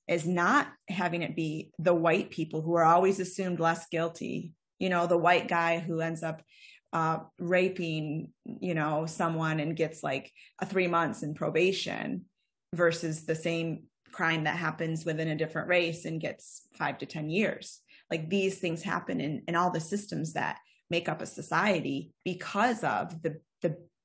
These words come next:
behind the scenes belief of who's less guilty and more guilty,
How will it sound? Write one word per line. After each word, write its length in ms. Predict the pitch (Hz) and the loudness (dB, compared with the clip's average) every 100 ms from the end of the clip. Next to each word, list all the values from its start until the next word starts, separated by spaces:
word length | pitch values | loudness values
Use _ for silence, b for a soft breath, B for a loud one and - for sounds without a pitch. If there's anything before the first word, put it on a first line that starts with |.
| _ _ _ _ | _ _ _ _
behind 540 | 180 180 - 190 196 | -2 -2 0 2 2
the 60 | 185 | 0
scenes 340 | 180 175 170 | -2 -2 -4
belief 480 | - 156 175 165 160 | -4 -2 2 0 -2
of 160 | 160 160 | -6 -4
who's 360 | - 208 190 180 | 0 2 2 2
less 260 | 165 - | 0 -2
guilty 400 | - 160 - 160 | -2 -2 -2 -2
and 100 | 160 | 0
more 180 | 165 240 | 2 2
guilty, 600 | 208 - - - - | 0 -4 -6 -10 -10